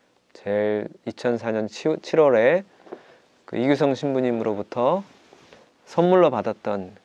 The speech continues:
그 십자가를 처음 보고 제 안에 일어났던 그 느낌들이 다시 떠올랐습니다. 그 장면, 다시 그걸 받아서 목발로, 목발도 만들고 봉헌하는 그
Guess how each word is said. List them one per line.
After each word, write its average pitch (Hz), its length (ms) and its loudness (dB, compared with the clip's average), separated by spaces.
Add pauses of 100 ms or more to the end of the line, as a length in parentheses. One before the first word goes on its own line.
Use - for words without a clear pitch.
그 107 280 -8
십자가를 117 640 0
처음 143 560 2 (500)
보고 156 480 4 (440)
제 - 160 -8
안에 110 200 2
일어났던 110 540 0
그 - 120 -10
느낌들이 117 500 -4
다시 - 240 -20
떠올랐습니다. 107 680 -12
그 - 140 -20
장면, 113 440 -14 (720)
다시 - 240 -18
그걸 - 280 -14
받아서 98 460 -8
목발로, 98 600 -6 (240)
목발도 104 460 -2
만들고 104 640 -6
봉헌하는 110 580 -8
그 101 300 -8